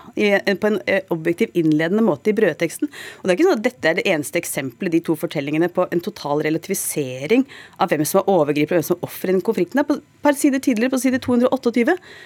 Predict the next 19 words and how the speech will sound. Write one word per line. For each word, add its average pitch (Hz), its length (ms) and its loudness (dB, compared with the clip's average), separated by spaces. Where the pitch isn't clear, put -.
så 302 160 -2
skriver 226 260 2
de 277 60 4
om 247 60 2
russiske 208 400 -2
trollfabrikker, 185 680 0
og 330 60 6
i 302 100 6
neste - 320 -2
åndedrag 214 320 0
så 294 80 -6
skriver 254 280 -2
du, 294 80 2
«Men 247 160 2
nato 180 400 0
driver 294 240 -2
også - 300 -4
med 381 80 2
det, 330 140 2